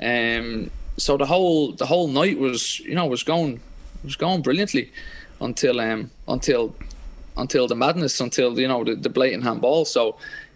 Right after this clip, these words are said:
to be, to be sna-, to be snatched away from you like that is, um, yeah, it's a tough one to take, especially when, when you dream of playing in World Cups as a kid, and, you know, it's basically the, the, the pinnacle of, of football is, is the World Cup.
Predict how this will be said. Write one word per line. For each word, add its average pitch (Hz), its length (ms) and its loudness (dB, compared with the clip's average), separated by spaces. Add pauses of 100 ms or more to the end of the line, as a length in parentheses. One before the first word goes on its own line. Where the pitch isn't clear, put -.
(200)
to 151 100 2
be, 139 260 2
to - 140 0
be 147 100 2
sna-, - 480 -2
to 156 100 2
be 139 220 -2
snatched - 600 -2
away 151 220 6
from 147 200 0
you 135 80 2
like 127 240 2
that 165 220 4
is, 131 200 2
um, 120 440 0
yeah, 165 180 0
it's 139 240 -2
a 147 60 -2
tough 160 260 0
one 139 100 -2
to 123 80 -2
take, 156 280 0
especially 139 420 -2
when, 127 240 -2 (480)
when 131 120 -2
you 131 100 0
dream 139 240 2
of 127 140 -2
playing 139 240 2
in 123 80 0
World 127 240 2
Cups - 280 0
as 123 120 -2
a 123 40 0
kid, 143 380 2
and, 113 160 -6 (360)
you 135 60 -4
know, 131 140 0
it's 120 100 0
basically 113 600 -2
the, - 180 -2
the, 123 240 -4
the - 140 -4
pinnacle 131 440 0
of, 107 200 -2
of - 200 -2
football 131 420 2
is, - 280 -2
is - 220 -6
the 113 100 0
World 120 240 2
Cup. 139 300 0